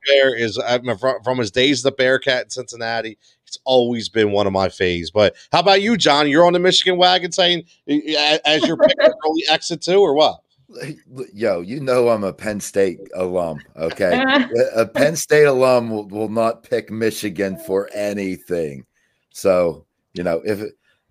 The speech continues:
Speaker 3: no, can't do it. Sorry.
Speaker 1: <laughs>
Speaker 3: I don't care what sport.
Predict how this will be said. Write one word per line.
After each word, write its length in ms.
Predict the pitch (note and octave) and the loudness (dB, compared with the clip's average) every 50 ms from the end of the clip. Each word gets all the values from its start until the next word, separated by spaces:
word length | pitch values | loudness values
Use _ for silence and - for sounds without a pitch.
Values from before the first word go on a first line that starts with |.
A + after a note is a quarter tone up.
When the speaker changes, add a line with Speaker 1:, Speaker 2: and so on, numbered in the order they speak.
| _ | _
Speaker 3:
no, 480 | - - D#2 G2 G2 F#2 F2+ D#2 - - _ _ - | -18 -16 -10 -4 0 0 0 0 -2 -6 _ _ -6
can't 280 | - G2+ F#2+ F2 - | -2 -2 -2 -2 0
do 220 | - E2+ D#2 D2 C2 | 0 -2 0 0 -4
it. 140 | - _ | -8 _
Sorry. 460 | - - D#2+ D2+ D2 C#2 C2+ C2 - _ _ _ - - - - - - - - - | -10 -8 -6 -4 -4 -4 -6 -8 -12 _ _ _ -20 -20 -20 -20 -20 -20 -20 -6 -6
Speaker 1:
<laughs> 0 | |
Speaker 3:
I 800 | G3 - - _ - F3 E3+ - _ - - F3 - - - A#2+ | -6 -6 -6 _ -8 -8 -8 -8 _ -8 -6 -6 -4 0 2 4
don't 160 | C3+ C#3 C3+ | 4 2 2
care 220 | - D3 C#3 C#3 | 2 2 2 4
what 180 | B2+ B2+ C3+ C3+ | 4 4 2 2
sport. 360 | - - C3 C3+ B2+ - - | 0 -2 2 2 2 2 2